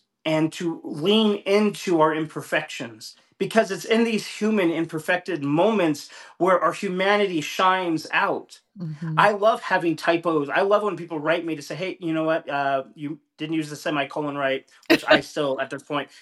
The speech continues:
Speaker 1: nobody really can explain to me a semicolon. I, I, no, I don't care. I can sit down with any academic scholar. I still don't get it.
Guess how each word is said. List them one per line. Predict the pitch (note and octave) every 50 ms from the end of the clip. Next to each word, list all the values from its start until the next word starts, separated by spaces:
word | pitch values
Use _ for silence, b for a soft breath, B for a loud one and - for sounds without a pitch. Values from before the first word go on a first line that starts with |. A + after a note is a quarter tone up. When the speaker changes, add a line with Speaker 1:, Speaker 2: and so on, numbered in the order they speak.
| B B -
Speaker 1:
nobody | F3+ G3 G#3+ G#3 G3 F#3 D#3+ D3+
really | C3+ D3 C#3 C3+ C3+
can | C3 - C#3 B2
explain | A#2+ A#2 - - C#3 B2+ A#2+
to | - B2+
me | A2+
a | A2+
semicolon. | - - C3 A#2+ A2+ A2 G#2+ - A#2 A#2 A2+ A#2 - -
I, | - - - -
I, | - D#3 D#3 D#3 E3
no, | D#3 D3+ D#3 F3+ F#3 -
I | - F3 F#3
don't | F3 E3 -
care. | - D#3+ C3+ A#2+ G#2+ B B B B
I | - D#3
can | D3+ F3 E3+
sit | D#3 - E3+ D3
down | - E3 D#3 D3+
with | C#3 C#3+ D#3
any | D#3 D3+ D3 C#3+
academic | C3+ C3+ - - C#3 C#3+ C3 C3 C3
scholar. | - - - C3+ B2+ B2+ B2+ B2
I | B2 C3
still | B2+ - - B2+ A#2+
don't | G#2+ G#2 G#2
get | A2+ A2 G#2
it. | - -